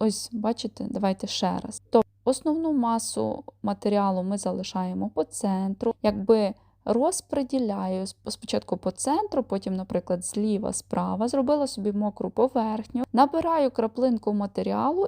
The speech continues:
і якби підштовхуючими рухами не геть до кутикули, залишила крапельку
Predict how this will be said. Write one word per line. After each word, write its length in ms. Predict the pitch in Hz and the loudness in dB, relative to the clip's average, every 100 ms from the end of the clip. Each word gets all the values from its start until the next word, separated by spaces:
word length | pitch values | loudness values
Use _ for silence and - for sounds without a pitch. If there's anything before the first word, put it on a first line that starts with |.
| - | 0
і 160 | 269 277 | 0 2
якби 280 | 254 240 | 2 2
підштовхуючими 1200 | 254 254 - - 339 349 285 - 240 226 240 240 | 0 0 -6 -6 0 4 4 4 -2 0 -2 0
рухами 460 | 262 254 - 214 214 | 4 2 2 0 0
не 300 | 220 269 311 | 2 2 2
геть 440 | 254 254 254 208 | 2 4 4 2
до 160 | 208 214 | 2 2
кутикули, 640 | 214 196 - 359 - 370 349 | 2 -8 -4 -6 -2 -4 -4
залишила 760 | 214 285 302 320 - 302 240 208 | 0 2 4 2 2 4 4 4
крапельку 680 | - 262 403 415 - - | 2 0 2 2 2 -4